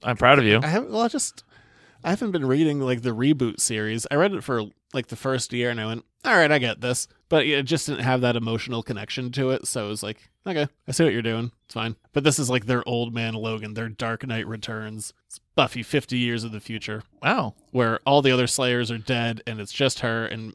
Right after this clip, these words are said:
Speaker 2: maybe Xander, and he has an eye patch again. 'Cause
Speaker 1: It happens.
Speaker 2: appa-, 'cause apparently there's a Mister Burns plot where some demons blotted out the sun. And a baby will probably <laughs> kill the villain who shot Mister Burns.
Speaker 1: Yeah, classic episode.
Speaker 2: I remember,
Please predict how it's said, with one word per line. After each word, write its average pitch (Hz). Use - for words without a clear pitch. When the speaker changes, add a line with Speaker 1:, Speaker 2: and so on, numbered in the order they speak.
Speaker 2:
maybe 120
Xander, 107
and 107
he 160
has 196
an 220
eye 233
patch 123
again. 104
'Cause 156
Speaker 1:
It -
happens. 175
Speaker 2:
appa-, -
'cause 135
apparently 135
there's 117
a 117
Mister 143
Burns 131
plot 120
where 113
some 120
demons 131
blotted 120
out 117
the 113
sun. -
And 120
a 117
baby 131
will 104
probably 123
<laughs> 131
kill 135
the 107
villain -
who 190
shot 170
Mister 135
Burns. 110
Speaker 1:
Yeah, 302
classic 117
episode. 110
Speaker 2:
I 147
remember, 156